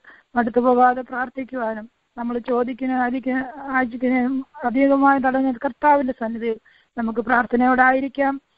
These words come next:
ഈ സമയത്ത്, ആ, സിസ്റ്റർ ജോയ്സിയെ ലൈനിലേക്ക് ക്ഷണിച്ചോളുന്നു. ഇന്നത്തെ ഈ മീറ്റിംഗ്, ആ, കണ്ടിന്യൂ ചെയ്യാനും,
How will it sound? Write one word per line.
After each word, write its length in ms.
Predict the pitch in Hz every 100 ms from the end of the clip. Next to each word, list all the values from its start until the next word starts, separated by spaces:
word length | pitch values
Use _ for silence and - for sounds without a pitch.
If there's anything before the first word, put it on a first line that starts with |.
| _ -
ഈ 80 | 240
സമയത്ത്, 600 | 247 233 233 220 247 254 _ _ _ 277
ആ, 360 | 247 226 226 226
സിസ്റ്റർ 360 | 247 - 240
ജോയ്സിയെ 580 | 214 240 262 262 254 247
ലൈനിലേക്ക് 460 | 233 240 240 247 247
ക്ഷണിച്ചോളുന്നു. 800 | 262 254 240 262 269 262 269 - - - -
ഇന്നത്തെ 400 | 240 214 240 240
ഈ 220 | 247 247
മീറ്റിംഗ്, 560 | 233 240 247 240 262 240
ആ, 200 | 240 247
കണ്ടിന്യൂ 500 | 240 233 233 233 226
ചെയ്യാനും, 540 | 262 254 254 262 269